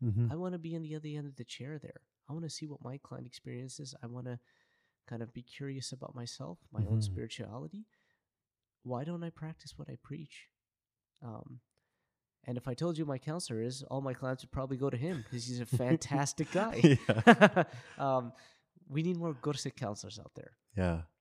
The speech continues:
Speaker 2: That's one thing. When I was looking for a counselor, um, I thought just, wouldn't it be nice to have that option, right?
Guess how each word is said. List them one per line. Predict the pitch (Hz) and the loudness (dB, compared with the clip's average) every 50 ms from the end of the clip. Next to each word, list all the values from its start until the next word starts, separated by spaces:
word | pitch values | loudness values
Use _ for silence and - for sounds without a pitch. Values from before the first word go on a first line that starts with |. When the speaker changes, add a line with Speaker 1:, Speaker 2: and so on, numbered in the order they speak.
| _ _ - - _ _ | _ _ -18 -18 _ _
Speaker 2:
That's | 131 131 123 - | -4 -4 -2 0
one | 135 135 127 | 0 0 0
thing. | 123 135 131 120 | 0 -2 0 2
When | 120 120 | 2 2
I | 117 120 | 2 2
was | 127 127 123 | 0 0 -2
looking | 135 127 - | -4 -6 -6
for | - 131 | -6 -8
a | 127 | -8
counselor, | - - 120 127 131 - - 170 165 - _ _ _ _ _ _ _ _ | -6 -6 -6 -6 -6 -6 -8 -8 -10 -12 _ _ _ _ _ _ _ _
um, | - 113 107 101 101 - - _ _ _ _ _ _ _ _ _ _ _ _ _ _ _ _ _ _ _ | -6 -6 -6 -6 -8 -12 -16 _ _ _ _ _ _ _ _ _ _ _ _ _ _ _ _ _ _ _
I | - 131 | -8 -8
thought | 123 - - 139 131 127 - - | -6 -2 0 0 0 0 -2 -4
just, | - 117 117 - - - _ _ _ _ _ _ _ _ _ _ _ _ 170 156 131 | -6 -4 -4 -4 -6 -10 _ _ _ _ _ _ _ _ _ _ _ _ -20 -14 -10
wouldn't | 139 165 175 165 143 143 | -8 -8 -6 -6 -8 -10
it | 135 135 | -10 -8
be | 135 131 | -8 -8
nice | 117 110 107 113 117 117 - - - - _ _ | -6 -6 -6 -6 -6 -6 -8 -10 -12 -14 _ _
to | - 110 | -16 -14
have | 104 107 101 - | -14 -14 -14 -12
that | 113 107 104 101 | -12 -12 -10 -10
option, | 101 107 - - - - - - - 120 _ _ _ _ _ _ _ _ _ _ | -10 -12 -12 -14 -14 -16 -16 -16 -16 -20 _ _ _ _ _ _ _ _ _ _
right? | - 113 131 | -16 -14 -14